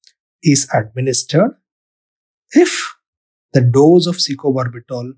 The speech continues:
increases, so this secobarbital, as you know, it inactivates the cytochrome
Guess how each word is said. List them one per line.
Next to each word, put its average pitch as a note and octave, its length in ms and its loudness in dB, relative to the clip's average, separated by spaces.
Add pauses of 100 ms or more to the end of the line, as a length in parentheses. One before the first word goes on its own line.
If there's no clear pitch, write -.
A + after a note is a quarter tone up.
(680)
increases, C#3+ 1000 0 (440)
so B2 180 -2
this F3+ 480 2
secobarbital, B2+ 880 -4 (460)
as A#2+ 240 0
you B2+ 80 -2
know, B2+ 380 0 (320)
it D#3+ 220 -2 (100)
inactivates F3+ 920 0
the C#4 240 0 (120)
cytochrome C#3+ 1300 -4